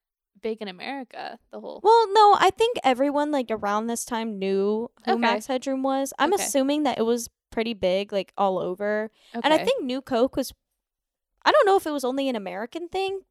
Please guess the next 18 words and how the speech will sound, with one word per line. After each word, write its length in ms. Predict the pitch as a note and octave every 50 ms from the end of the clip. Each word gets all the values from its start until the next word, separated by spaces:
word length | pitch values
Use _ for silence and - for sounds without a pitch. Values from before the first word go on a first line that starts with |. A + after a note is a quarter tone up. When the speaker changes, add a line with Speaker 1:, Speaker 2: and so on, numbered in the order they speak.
| _ -
Speaker 2:
but 120 | B3 A#3+
I 80 | A#3+ B3+
know 160 | C#4 F4 F#4+
that 160 | D#4 C4+ -
New 140 | A#3 B3 B3
Coke 240 | - - A#3+ B3 -
was, 100 | B3 -
like, 140 | G#3+ G3 _
really 200 | - G#3 G#3 G3+
big 300 | F3+ - G#3 G3 G3+ G#3
in 80 | G#3+ F#3
America 420 | F3 F3 F3 F3 F#3 - G#3 F#3+
'cause 160 | F#3 A3 F#3+ G#3
everyone 240 | G3 G3+ - -
Speaker 1:
That's 60 | - -
Speaker 2:
hated 320 | F#3+ G3 G3 - G#3 G#3
it. 280 | G#3 G#3 G#3 G#3+ G#3+ G#3+
Speaker 1:
true. 160 | A3 A#3+